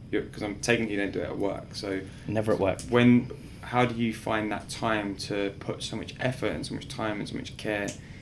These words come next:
Speaker 1: into this co-, coaching role with others whilst you still got, you know,
Speaker 2: I'm
Speaker 1: the
Speaker 2: quite an
Speaker 1: full-time?
Speaker 2: organised person.
Speaker 1: Yeah.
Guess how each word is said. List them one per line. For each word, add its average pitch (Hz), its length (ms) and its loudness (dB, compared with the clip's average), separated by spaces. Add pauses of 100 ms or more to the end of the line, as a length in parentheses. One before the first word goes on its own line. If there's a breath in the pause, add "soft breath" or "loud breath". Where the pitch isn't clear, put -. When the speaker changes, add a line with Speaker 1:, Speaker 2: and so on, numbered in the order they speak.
(180 loud breath)
Speaker 1:
into 101 640 -2
this 98 240 -4
co-, 110 220 0 (240)
coaching 107 380 -2
role 98 160 0
with 104 140 -4
others 98 440 -2 (600 loud breath)
whilst - 600 0
you - 80 -8
still - 220 -2
got, 85 160 -2 (300)
you 101 120 -4
know, 95 160 -4
Speaker 2:
I'm 123 120 6
Speaker 1:
the 139 60 0
Speaker 2:
quite 143 220 12
an 117 60 10
Speaker 1:
full-time? - 40 12
Speaker 2:
organised 123 400 8
person. 135 400 6
Speaker 1:
Yeah. 87 80 -4